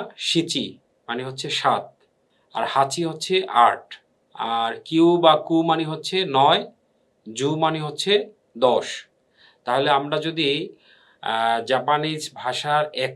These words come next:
থেকে দশ পর্যন্ত মুখস্থ করতে পারি, তাহলে তোমাদের জন্য পরবর্তী যে গণনাগুলো আছে, যেরকম বাংলাতে আমরা এগারো, দশের সাথে এক যোগ করলে এগারো হয়,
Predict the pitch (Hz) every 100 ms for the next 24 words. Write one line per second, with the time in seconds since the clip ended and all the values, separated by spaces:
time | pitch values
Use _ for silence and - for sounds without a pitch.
0 | - 151 160 151 131 127 - 139 147 147
1 | 147 139 135 - 180 175 151 120 104 104
2 | - _ _ _ _ - 131 143 156 147
3 | 139 143 151 151 151 143 131 156 - _
4 | _ _ _ - 170 180 190 190 196 160
5 | 156 156 156 151 - 104 127 135 135 135
6 | 135 127 - 156 170 208 _ _ - 123
7 | 127 135 143 143 123 127 131 135 147 143
8 | 143 143 143 143 _ _ _ 131 131 139
9 | 139 139 139 - - 123 - - - 139
10 | 143 131 - 139 143 131 127 135 139 143
11 | 147